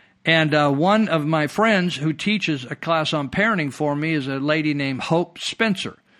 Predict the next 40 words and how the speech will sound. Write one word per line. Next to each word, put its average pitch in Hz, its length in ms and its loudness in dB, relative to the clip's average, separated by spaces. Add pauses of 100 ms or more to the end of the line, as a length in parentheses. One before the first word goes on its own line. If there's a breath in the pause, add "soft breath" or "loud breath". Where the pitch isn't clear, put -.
(600 soft breath)
And 147 320 0
Hope 202 400 2 (160)
is 143 220 0
a 143 60 -2
medical 160 380 -2
person. 120 520 -8
She 143 300 -2
worked 139 420 -2
as 123 160 -4
a 117 60 -6
nurse. 165 300 0
She - 160 -6
did 127 180 -6
a 127 40 -4
lot 127 160 -2
of 120 80 -6
things. 127 200 -6
She - 100 -10
taught 127 220 -6
in 127 60 -20
college. 131 480 -4
She's 117 260 -6
sharp. 147 440 0
She's 139 200 -6
bright. 165 380 -2
She's 180 200 0
brighter 147 360 0
than 127 160 -2
me. 120 200 -6
She 160 180 -2
teaches 170 480 -2
a 147 40 -8
lot 147 240 -2
on 123 120 -4
the 117 60 -4
brain, 117 540 -2
went 113 300 -8
to 120 140 -4
the 107 120 -8
inmates. 147 560 -4